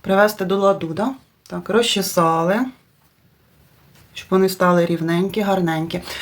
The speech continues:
Е, намагаємося тональну основу охайно, щоб вона сюди на брови не залазила. Тому що зараз я вам буду показувати такий продукт,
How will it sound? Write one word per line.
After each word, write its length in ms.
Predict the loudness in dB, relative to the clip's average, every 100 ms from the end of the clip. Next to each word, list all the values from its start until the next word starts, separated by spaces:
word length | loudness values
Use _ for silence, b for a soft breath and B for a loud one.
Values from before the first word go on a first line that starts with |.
| B
Е, 240 | 4 4 4
намагаємося 580 | 2 4 4 2 0
тональну 360 | -2 0 0 0
основу 380 | -2 -2 0 2
охайно, 420 | 2 2 2 2
щоб 160 | -2 -4
вона 260 | -2 -2
сюди 260 | -2 -2 0
на 120 | 0
брови 260 | 0 0 2
не 140 | 2
залазила. 460 | 2 2 0 -2 -4
Тому 200 | -4 -2
що 140 | -2
зараз 240 | 0 0
я 60 | 0
вам 60 | -2
буду 140 | -2
показувати 460 | -2 0 0 -2 -4
такий 200 | -8 -6
продукт, 400 | -2 -2 -2